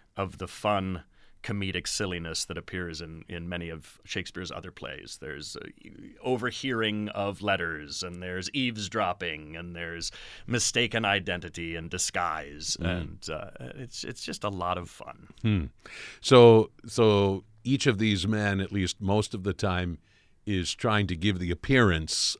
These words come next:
Speaker 2: of being faithful to their abstinence when in fact they're not being.
Speaker 1: Absolutely. Yep. And then, of course, it all collapses upon them.
Speaker 2: Oh, <laughs> of cou-, as,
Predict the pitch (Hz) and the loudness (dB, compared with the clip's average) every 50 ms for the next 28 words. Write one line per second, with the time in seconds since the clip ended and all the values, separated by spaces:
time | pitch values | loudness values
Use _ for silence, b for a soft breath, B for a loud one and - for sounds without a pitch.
0 | _ - 95 90 85 85 78 73 76 71 82 92 87 85 85 82 80 80 80 78 | _ -2 -2 0 0 -2 -4 -6 -8 -4 -2 0 0 0 0 -2 -4 -6 -8 -8
1 | 78 82 - - - - 117 104 104 98 - - - 92 85 80 73 - - 95 | -10 -10 -12 -16 -6 0 2 2 2 2 0 -4 -4 -4 -4 -4 -6 -8 -10 -8
2 | 85 82 80 76 85 82 80 78 - - 90 90 90 - - - - 78 80 71 | -8 -8 -6 -6 -4 -4 -4 -4 -4 0 0 0 0 0 -4 -4 -4 -4 -4 -6
3 | 69 69 - - - - - - - - - 90 85 80 80 78 - 95 82 80 | -6 -6 -6 -6 -8 -8 -12 -20 -20 -12 -8 -6 -6 -6 -6 -4 -2 0 0 0
4 | - - 87 82 90 90 82 78 - - 78 73 131 120 104 - 113 101 95 - | -2 -2 -2 2 4 4 4 2 0 -4 -2 -2 0 0 0 -4 -6 -6 -6 -8
5 | - 65 - - - - - - 113 101 - - - _ 104 104 104 101 101 - | -10 -12 -14 -14 -20 -20 -10 -4 -4 -4 -4 -6 -8 _ -6 -6 -4 -6 -8 -8
6 | - 110 104 98 - - 98 98 98 101 101 101 - 107 104 98 101 101 95 - | -4 -2 -2 -2 -2 -2 0 0 0 0 -2 -4 -6 -6 -2 0 0 0 0 -2
7 | - 98 95 95 92 - - - - - - - - - - - _ - - - | -6 -6 -6 -4 -4 -4 -4 -6 -6 -14 -20 -20 -20 -20 -20 -20 _ -20 -20 -20
8 | - - - - - 113 98 - 90 82 73 65 50 52 - - - - 80 82 | -20 -20 -20 -10 -10 -10 -8 -6 -8 -8 -10 -12 -16 -20 -20 -16 -10 -6 0 2
9 | 90 98 95 - - - 135 - - - - - 143 - - - - - 117 110 | 4 4 4 2 0 0 0 0 -2 -2 0 -4 -4 -4 -4 -8 -4 2 4 4
10 | 101 - - - | 4 2 0 -8